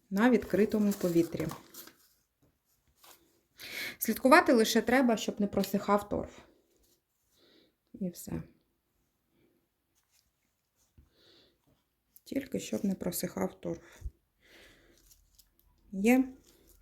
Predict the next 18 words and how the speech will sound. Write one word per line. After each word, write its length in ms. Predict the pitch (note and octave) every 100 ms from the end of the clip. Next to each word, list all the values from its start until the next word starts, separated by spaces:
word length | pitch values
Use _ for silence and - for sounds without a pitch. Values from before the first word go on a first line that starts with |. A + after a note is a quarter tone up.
| - - - -
Ну 200 | A3+ C4+
і 100 | C#4+
наостаночок 800 | A#3+ G#3+ G#3 - C#4 C#4 B3+ F#3+
зараз 320 | G3 G#3+ G#3 G3
іще 220 | - F#3
підемо 380 | F#3 F3+ F#3 F#3
на 140 | F#3+
вулиці, 440 | G#3 C#4+ B3+ -
там 220 | E3+ F3 F3+
у 40 |
мене 280 | F3 F3 E3+
деякі, 340 | F3 E3+ -
деякі 360 | F3+ G3 F#3+ F#3+
сорти, 340 | - F#3+ C4+
там 220 | C#4 F#3+
в 40 | E3+
груповій 480 | F3+ F3+ F#3+ F#3 F3
такому, 640 | E3 E3 - E3+ E3 E3